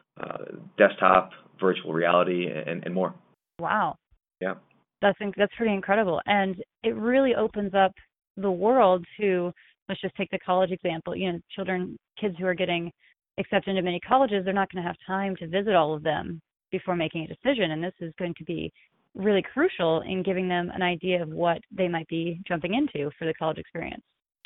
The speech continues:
Speaker 1: Th-, that's a, that's actually a good point. Uh, historically, our company was founded about ten years ago by three college roommates who are all international students, and their, their biggest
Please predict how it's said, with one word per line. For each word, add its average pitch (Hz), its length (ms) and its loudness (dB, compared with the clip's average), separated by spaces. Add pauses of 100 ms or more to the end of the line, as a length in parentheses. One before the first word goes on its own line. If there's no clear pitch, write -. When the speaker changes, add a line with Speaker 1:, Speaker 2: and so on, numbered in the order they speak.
(280)
Speaker 1:
Th-, - 160 -2
that's 127 220 4
a, 117 240 12
that's 113 160 8
actually 110 220 6
a 92 40 6
good 104 180 6
point. 107 380 6
Uh, 95 240 10 (500)
historically, 123 540 8
our 104 80 10
company 120 380 4
was 104 200 4
founded 104 360 6
about 98 320 4
ten 92 180 -2
years 98 220 4
ago 87 340 6 (420)
by 95 160 8 (120)
three 110 180 0
college 101 440 6
roommates 95 480 0 (220)
who 95 80 -2
are 98 140 6
all 110 160 8
international 101 580 2
students, 82 340 -6 (160)
and 90 180 -6
their, 101 260 6
their 104 140 6
biggest 107 360 0